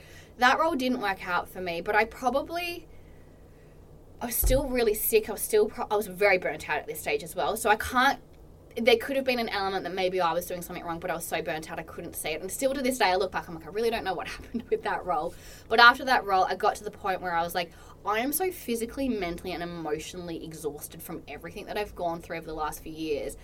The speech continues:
that I'm just gonna take some time out." And that was when I really realised I was, I didn't realise at that point that I was burnt out. But I took eight months out of recruitment, chilled out, did my stuff, I had some savings, I was all good.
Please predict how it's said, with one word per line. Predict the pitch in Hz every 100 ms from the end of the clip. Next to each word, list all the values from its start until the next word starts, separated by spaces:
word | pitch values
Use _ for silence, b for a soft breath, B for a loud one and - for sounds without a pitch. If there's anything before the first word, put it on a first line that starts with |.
| B B
that | 180
I'm | 185
just | 180
gonna | 190
take | - 170
some | - 180
time | 170 139
out." | 147 131 - - - - - - - - - -
And | 190 190
that | 190
was | 208 214
when | 220
I | 202
really | 190 180 180
realised | 175 170 180 208
I |
was, | 180 -
I | 190
didn't | 240 226
realise | 214 208
at | 190
that | -
point | - 196
that | 175
I |
was | 160
burnt | - 160 151 -
out. | - - - B B B B
But | 185
I | 185 175 - - - -
took | 214 -
eight | 214 202
months | 190 -
out | 185 190
of | 185
recruitment, | 185 - 180 - 151 170 233 - - - - - - - - - - - - - - - -
chilled | 226 214 220
out, | 185 175
did | - 202
my | 233
stuff, | 233 214 180
I | 175
had | - 196
some | 269 262
savings, | 233 196 190 185
I | 175
was | 196
all | 202
good. | 190 196 165 160